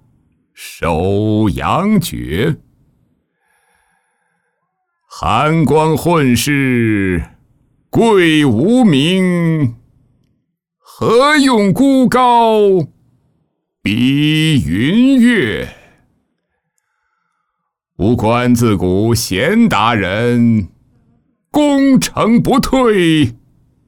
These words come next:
皆陨身。子虚计气无江上，屈原中投湘水滨。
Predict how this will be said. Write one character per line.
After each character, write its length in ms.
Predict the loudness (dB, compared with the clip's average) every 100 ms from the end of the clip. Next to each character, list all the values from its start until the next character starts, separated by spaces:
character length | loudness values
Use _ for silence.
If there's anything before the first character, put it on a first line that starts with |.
| _ _
皆 960 | -2 0 2 0 0 0 0 0 0
陨 580 | 0 0 -2 0 -2 -2
身。 680 | -4 -6 -4 -2 -2 -2 -6 _ _ _ _ _ _ _ _ _ _ _ _ _ _ _ _ _ _ _ _ _ _
子 420 | -6 -2 0 -2
虚 320 | 0 0 0
计 380 | 0 2 2 2
气 400 | 0 2 2 0
无 420 | 0 0 0 0
江 320 | 0 0 0
上， 540 | 0 0 0 0 0 -2 -6
屈 680 | -10 -2 0 2 2 2 2
原 380 | 2 0 2 2
中 360 | 2 2 2
投 840 | 0 0 0 2 2 2 0 -2 -6 _ _ _ _ _
湘 960 | _ -20 -10 -4 0 0 0 -2 0 0
水 720 | -2 -8 -4 -2 -2 0 -2
滨。 600 | -2 -2 0 0 -2 -8